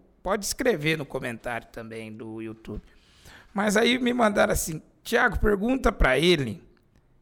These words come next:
E vo-, e aí é que tá o ponto. Você vê como, o que que tá por trás? Além dessa visão e tudo mais, você falou dos valores. E aqui perguntou, falou, "Thiago, mas peraí, esse, esse pessoal é só vender, vender, vender? Qu-, qual que é o, o, o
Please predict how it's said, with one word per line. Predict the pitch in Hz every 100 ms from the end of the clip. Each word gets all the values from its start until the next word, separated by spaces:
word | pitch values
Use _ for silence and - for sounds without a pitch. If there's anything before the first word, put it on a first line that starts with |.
| _ _ _ -
E | 131
vo-, | 147 139 -
e | 135 - -
aí | 147 165 208
é |
que | - -
tá | - 110
o |
ponto. | - - 101 -
Você | - -
vê | 143
como, | 135 - 117
o | - - _ - _ _ _ _ -
que | 277
que | -
tá | - 233
por | - 233
trás? | - 143
Além | 202 269 302
dessa | 196 160 143 -
visão | 127 127 117 143 165 151 131
e |
tudo | 113 139 135
mais, | 180 185 - _
você | - 202
falou | 240 240
dos | 208 233 208
valores. | 269 233 165 143 117 190
E |
aqui | 185 220
perguntou, | - 247 247 254 233
falou, | 262
"Thiago, | 262 - 320
mas | 269 254
peraí, | - 302 262 208
esse, | 147 135 214 - 226 -
esse | 220 -
pessoal | 226 214 247 262 233 - - _ -
é | -
só | - 233
vender, | 240 196 156 202
vender, | 190 165 160 160
vender? | 139 131 202 240 175 135 - - _
Qu-, | - - _
qual | - 370
que | - 247
é | 226
o, | 247
o, | 226 190 139 175 180
o | - -